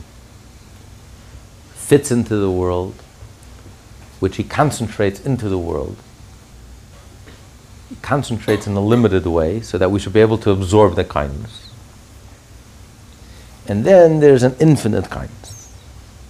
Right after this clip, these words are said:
a light which is infinite, which transcends the whole frame of reference of this world.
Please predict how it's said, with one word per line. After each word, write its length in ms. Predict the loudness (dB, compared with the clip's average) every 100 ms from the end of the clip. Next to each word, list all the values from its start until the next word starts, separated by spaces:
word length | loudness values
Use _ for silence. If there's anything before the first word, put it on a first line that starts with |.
| -2
a 60 |
light 460 | 2 4 6 6 4
which 140 | -4
is 140 | -4 -2
infinite, 580 | -2 -2 -6 -16 -14 -6
which 240 | -6 -6
transcends 720 | -6 -4 -2 0 2 2 0
the 80 | 2
whole 180 | 4 2
frame 340 | 2 0 0
of 140 | 0
reference 460 | 0 0 -2 -10 -10
of 80 | -8
this 200 | -8 -10
world. 200 | -14